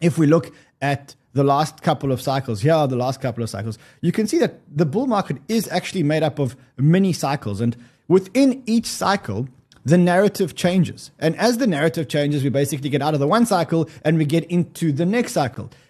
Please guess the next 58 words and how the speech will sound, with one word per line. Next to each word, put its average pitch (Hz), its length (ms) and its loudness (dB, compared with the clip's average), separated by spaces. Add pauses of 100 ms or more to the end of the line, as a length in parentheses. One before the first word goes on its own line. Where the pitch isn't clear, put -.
(100)
And 196 160 6
we 220 100 4
could 269 300 0
be 277 140 0
going 180 340 2
through 170 300 0
what 147 160 0
is 143 100 0
the 160 240 0
end 226 240 4
of 151 240 0
one 151 240 0
cycle 143 380 -2
in 135 80 0
a 127 40 0
bull 113 160 -4
market 101 380 -6 (260)
and 202 220 2
entering 240 540 2
the 220 80 4
next 285 240 0
part 170 200 2
of 143 60 -4
the 135 80 -4
cycle 135 320 -4
in 127 80 -2
a 123 40 -2
bull 117 140 -2
market. 110 360 -8 (320)
This 233 440 2 (180)
cycle 202 440 2
that 165 160 0
we 147 80 -2
had 156 240 2
was 139 160 0
very 160 220 2
much 151 240 -2
about 123 240 -2
the 135 140 -6
E 175 60 0
T 147 240 0
F 165 140 0
and 131 100 0
the 131 140 -2
E 147 60 -2
T 131 160 -2
F 135 120 -2
approval, 120 440 -2 (580)
but 190 140 2
that's 240 240 4
been 247 220 0
the 247 100 0
cycle 247 340 -2
for 202 180 0
quite 233 280 0
a 233 40 0
long 220 160 0
time. - 320 0